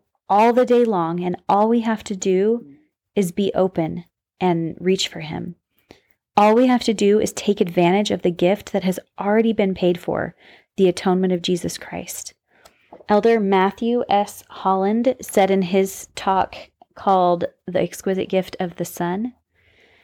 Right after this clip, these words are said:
he says, "I witness to you that through the staggering goodness of Jesus Christ and his infinite atonement, we can escape the deserve, deserved agonies of our moral failings and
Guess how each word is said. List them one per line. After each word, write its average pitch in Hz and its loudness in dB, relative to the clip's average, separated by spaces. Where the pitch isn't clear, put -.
he - -4
says, 175 0
"I 208 4
witness 247 0
to - -2
you 185 2
that - -8
through 196 -2
the 185 -4
staggering 214 0
goodness 190 0
of 175 -2
Jesus 190 0
Christ 175 -6
and - 2
his 180 2
infinite 208 2
atonement, 175 -2
we 185 0
can 214 -4
escape 180 0
the 180 2
deserve, 170 0
deserved 185 0
agonies 180 2
of 170 -2
our 170 0
moral 170 -2
failings 165 -4
and 202 0